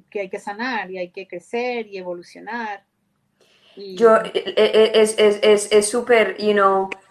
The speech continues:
Speaker 2: uno no entiende por qué eso, lo que tú dices, la criticadera, la criticadera. ¿Cómo se le ocurre a usted criticar a una persona que está haciendo algo por, por algo diferente?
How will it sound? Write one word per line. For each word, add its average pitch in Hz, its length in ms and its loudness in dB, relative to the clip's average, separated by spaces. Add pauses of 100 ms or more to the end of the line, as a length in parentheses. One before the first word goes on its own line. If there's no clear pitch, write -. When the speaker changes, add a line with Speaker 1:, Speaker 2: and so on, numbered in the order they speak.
(160)
Speaker 2:
uno 233 220 6
no 247 80 6
entiende 240 480 4
por 202 260 2
qué 190 920 2 (240)
eso, 233 300 6
lo 202 120 4
que 202 100 2
tú 196 160 2
dices, 185 300 4
la 180 160 4
criticadera, 175 1080 0
la 175 260 0
criticadera. 165 1200 -2 (440)
¿Cómo 220 480 2
se 240 160 0
le 208 100 2
ocurre 196 280 0
a 214 40 4
usted 220 440 2
criticar 208 520 0
a 190 40 4
una 208 220 2
persona 196 680 0 (320)
que 208 80 2
está 190 180 4
haciendo 208 580 4
algo 196 460 4
por, 170 340 2 (100)
por 175 300 2 (400)
algo 214 480 6
diferente? 208 1040 2